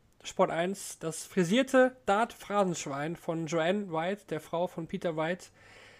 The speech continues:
äh, als Auktionsmöglichkeit auf unserem Forum.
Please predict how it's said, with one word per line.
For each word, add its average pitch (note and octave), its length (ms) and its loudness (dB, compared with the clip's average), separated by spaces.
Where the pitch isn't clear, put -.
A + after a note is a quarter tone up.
äh, D3 40 2
als F3 280 4
Auktionsmöglichkeit F3 1200 0
auf E3 120 -8
unserem E3+ 480 -4
Forum. G3+ 600 4